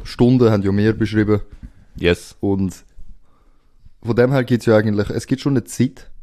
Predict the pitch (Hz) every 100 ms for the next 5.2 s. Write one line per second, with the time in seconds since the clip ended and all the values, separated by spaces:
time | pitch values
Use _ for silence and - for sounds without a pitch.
0 | _ - - 104 104 107 113 110 110 110
1 | - - 104 95 92 - 92 80 - _
2 | - 98 92 90 90 80 - - _ _
3 | _ _ _ - - _ 107 110 107 139
4 | 156 143 - 110 - 139 135 110 104 101
5 | 95